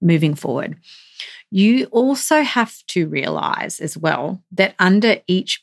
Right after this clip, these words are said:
big task comes a lot of smaller tasks. So if you don't have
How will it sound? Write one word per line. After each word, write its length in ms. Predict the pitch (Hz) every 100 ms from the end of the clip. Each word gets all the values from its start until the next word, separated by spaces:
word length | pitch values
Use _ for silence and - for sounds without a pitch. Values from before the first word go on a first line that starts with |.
| 151
big 300 | 202 160 -
task 800 | - - 156 151 294 370 - - _ _ _ _ _
comes 280 | - 247 240
a 60 | 233
lot 220 | 226 226
of 100 | 269
smaller 540 | - - 175 170 175
tasks. 720 | 180 156 - - - - - _ _ _
So 200 | - -
if 260 | 202 202 -
you 80 | 196
don't 400 | 196 208 233 -
have 540 | - - 185 175 165